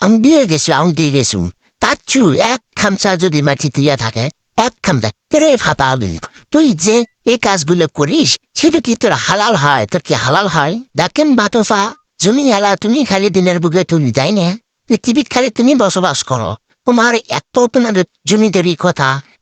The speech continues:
এত তেজি কথা তো আর ভালো লাগে না। তুমি কি এখানে জমি এলা?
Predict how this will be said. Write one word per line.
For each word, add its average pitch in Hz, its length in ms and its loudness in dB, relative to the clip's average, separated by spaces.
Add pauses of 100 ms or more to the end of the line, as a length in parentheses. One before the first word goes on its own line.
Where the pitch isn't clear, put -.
এত 233 280 -2 (500)
তেজি 180 320 0
কথা 196 260 -2
তো 196 100 -2
আর 147 120 -2
ভালো 135 240 0
লাগে 101 260 -4
না। 82 180 -6 (280)
তুমি 311 260 4
কি 233 200 -2
এখানে 226 240 0
জমি 160 360 0
এলা? 117 280 -2